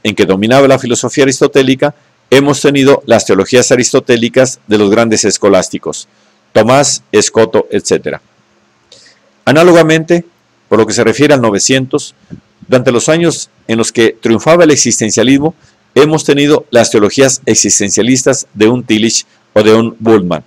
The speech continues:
Durante los años en que eran homogénicos el pragmatismo y el neopositivismo,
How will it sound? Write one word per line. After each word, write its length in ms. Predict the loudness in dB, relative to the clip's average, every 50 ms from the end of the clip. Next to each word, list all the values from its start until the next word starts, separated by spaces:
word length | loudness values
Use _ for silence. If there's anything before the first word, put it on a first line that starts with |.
| _ _ _ _ _ _ _ _ _ _ _ _ _ _ _ _ _ _ _
Durante 280 | -4 -4 -2 0 0 0
los 160 | 0 0 0
años 260 | 0 0 0 0 0
en 140 | -2 -2 -2
que 160 | 0 2 2
eran 200 | 4 2 0 -2 -4 _ 0
homogénicos 640 | 0 0 0 0 0 0 -2 -2 -2 -4 -2 -2 -2
el 100 | -2 0
pragmatismo 800 | 0 0 0 0 -2 -4 -4 -2 -2 0 0 0 -2 -2 -2 -2
y 80 | -2
el 100 | -2 0
neopositivismo, 880 | 0 -2 -2 -2 -4 -6 -6 -6 -6 -4 0 0 0 0 0 -2 -6